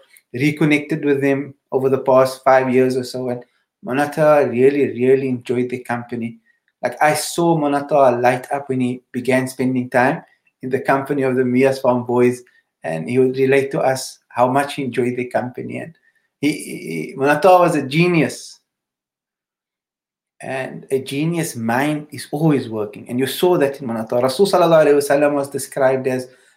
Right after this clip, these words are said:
Da'imul Fikr. The Prophet's mind was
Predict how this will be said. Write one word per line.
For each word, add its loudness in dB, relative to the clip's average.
Da'imul 2
Fikr. -8
The -14
Prophet's -2
mind -8
was -14